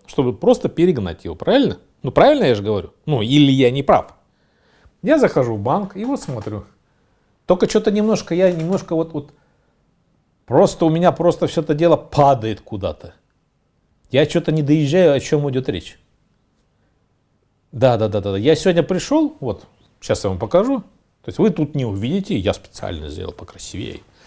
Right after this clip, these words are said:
Естественно, вот так, оба. И вот это было интересно. То бишь, это курсы покупки, а это курсы продажи.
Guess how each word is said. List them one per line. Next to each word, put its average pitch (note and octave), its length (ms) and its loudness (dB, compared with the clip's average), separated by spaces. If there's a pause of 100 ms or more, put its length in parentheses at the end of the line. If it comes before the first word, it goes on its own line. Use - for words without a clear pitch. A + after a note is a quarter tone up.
(380)
Естественно, - 500 -14
вот - 100 -14
так, - 260 -14
оба. B2 260 0 (1400)
И C#4+ 280 2
вот C#4 340 2
это B3+ 220 4
было G3 280 4
интересно. D#3 760 -6 (400)
То E3 120 4
бишь, G#2 320 -6 (680)
это G#3+ 380 2 (100)
курсы A#2+ 360 -8
покупки, G#3+ 720 -8 (1200)
а B2+ 180 4
это F2+ 200 -2
курсы - 340 -10
продажи. D#3 520 -4